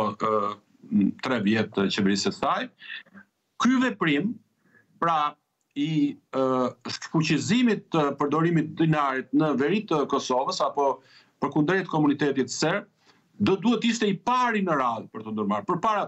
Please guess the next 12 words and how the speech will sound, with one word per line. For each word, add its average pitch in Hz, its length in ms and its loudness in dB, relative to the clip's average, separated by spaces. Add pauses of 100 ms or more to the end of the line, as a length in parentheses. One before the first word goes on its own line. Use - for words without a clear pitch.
targave, 214 580 -2
e, - 920 -8
apo 220 400 0
përpara 226 500 0
veprimeve 220 440 -6
të - 60 -20
tjera 202 280 0
me 175 120 -6
karakter 165 400 -4
represiv. - 480 -4 (460)
Por 156 180 2
natyrisht, 196 600 -2